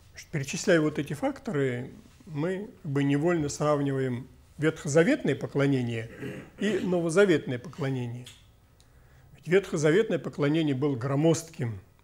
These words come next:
таким тяжеловесным. Храм, жертвоприношения, обряды, церемонии, э,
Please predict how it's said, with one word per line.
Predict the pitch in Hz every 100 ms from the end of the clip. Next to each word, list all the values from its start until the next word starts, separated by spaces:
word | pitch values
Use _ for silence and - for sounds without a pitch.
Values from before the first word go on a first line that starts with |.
| _
таким | - 123 -
тяжеловесным. | 120 127 135 156 156 - 127 113 110 _ - _ - _ _ -
Храм, | - 143 156 156 147 139 139 135 _ _ _ _ _ -
жертвоприношения, | 131 135 - 156 135 135 139 143 143 139 139 135 139 - - - - -
обряды, | - 139 135 131 143 131 131 127 123 113 - _ _ _ _
церемонии, | - 139 135 135 151 147 135 127 123 127
э, | 139 - 78 87